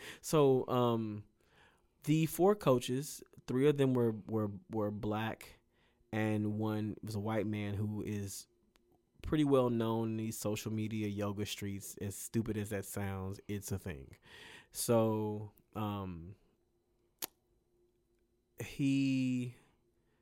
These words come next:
towards the end of the, of our, of our program, he was looking for people to go through his, um, his two hundred hour, uh, yoga course. And you have to, in order to teach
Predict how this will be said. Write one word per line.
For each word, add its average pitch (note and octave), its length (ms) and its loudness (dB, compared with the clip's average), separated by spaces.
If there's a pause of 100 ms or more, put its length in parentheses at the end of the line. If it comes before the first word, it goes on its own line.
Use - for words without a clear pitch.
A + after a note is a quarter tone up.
(120)
towards C3 280 2
the A#2 160 -2
end C3+ 100 2
of C#3+ 80 -2
the, A2+ 240 0
of A2 120 -6
our, G#2 280 -2
of G#2 120 -6
our F#2 120 -6
program, A2 640 -6 (920)
he C3 160 -2
was A#2+ 200 -2
looking B2 360 -2
for A#2 140 -8
people A2 520 -6
to - 120 -8
go G#2 340 -6
through G#2 240 -6
his, G2 600 -6
um, F#2 380 -8 (1120)
his G#2 200 -6
two B2+ 220 -6
hundred G#2+ 240 -2
hour, G2 420 -6 (680)
uh, G2 280 -6 (100)
yoga G#2 340 -4
course. F#2+ 340 -10
And G#2 180 -6
you A#2 80 -4
have C#3 320 -2
to, - 160 -10
in A#2 80 -2
order C3+ 180 0
to D3 140 -10
teach - 520 -8